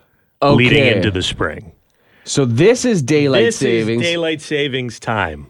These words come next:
Speaker 2: And then the, and then the other one is daylight spendings time.
Speaker 1: Standard
Speaker 2: Or d-,
Speaker 1: time.
Speaker 2: yeah, oh, okay, okay.
Speaker 1: So we go back to standard time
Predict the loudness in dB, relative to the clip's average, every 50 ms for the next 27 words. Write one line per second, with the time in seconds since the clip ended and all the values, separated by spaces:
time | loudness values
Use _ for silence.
0 | _ _ 2 2 4 4 4 4 4 2 2 2 2 0 0 0 0 0 2 2
1 | 2 2 2 2 2 0 0 0 0 -2 -2 -2 0 0 0 0 0 -2 -4 -6
2 | -8 -4 -2 0 0 0 0 0 0 0 -2 -2 -4 -6 -8 -10 -12 -14 -12 _
3 | -2 0 0 0 0 -2 -4 -4 -4 -6 -6 -8 -10 -16 _ _ -6 -6 -6 -6
4 | -8 -8 -8 -2 2 2 4 4 4 4 2 2 0 0 -2 -2 -4 -2 0 2
5 | 2 2 2 2 2 2 2 2 0 -2 -2 -2 -2 -2 -4 -4 -4 -6 -6 -6
6 | -8 -8 -4 -2 -2 0 0 0 0 0 -2 0 2 2 2 2 2 0 -2 -4
7 | -4 -6 -4 -2 0 2 2 2 2 0 0 -2 -4 -2 0 0 2 2 2 2
8 | 0 -2 -4